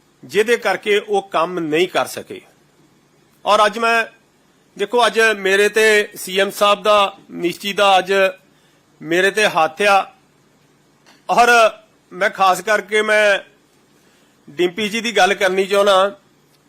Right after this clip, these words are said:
ਇਹਨਾਂ ਦਾ ਕੁਝ ਦਿਨ ਪਹਿਲਾਂ ਮੈਨੂੰ ਸੁਣਾ ਗਿਆ ਸੀ ਜੀ ਸੀ ਐਮ ਸਾਹਿਬ, ਆਂਦੇ ਵੀ ਹਰਮੀਤ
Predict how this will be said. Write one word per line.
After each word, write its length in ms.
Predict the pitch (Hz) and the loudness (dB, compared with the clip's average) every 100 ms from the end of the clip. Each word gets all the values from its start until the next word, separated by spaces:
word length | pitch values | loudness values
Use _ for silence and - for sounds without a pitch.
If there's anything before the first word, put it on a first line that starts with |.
| _ 185 | _ -6
ਇਹਨਾਂ 280 | 190 214 | 0 0
ਦਾ 120 | 208 214 | 0 0
ਕੁਝ 240 | 214 185 | -2 -4
ਦਿਨ 200 | 190 202 | -2 -4
ਪਹਿਲਾਂ 320 | 196 190 208 | -2 -2 0
ਮੈਨੂੰ 240 | 208 190 190 | -2 -2 -4
ਸੁਣਾ 260 | 175 156 165 | -2 -2 0
ਗਿਆ 200 | 135 117 | -2 -6
ਸੀ 160 | 127 110 | -8 -18
ਜੀ 120 | 113 | -20
ਸੀ 160 | - 123 | -16 -16
ਐਮ 80 | 104 | -16
ਸਾਹਿਬ, 160 | 98 _ _ _ - _ _ _ _ _ _ _ _ _ _ _ _ _ _ _ _ _ _ _ _ _ - | -20 _ _ _ -20 _ _ _ _ _ _ _ _ _ _ _ _ _ _ _ _ _ _ _ _ _ -8
ਆਂਦੇ 300 | 180 185 202 | -4 -2 -2
ਵੀ 320 | 214 208 - _ _ _ _ _ | -2 -4 -8 _ _ _ _ _
ਹਰਮੀਤ 400 | 151 170 156 175 | -10 -6 -4 -6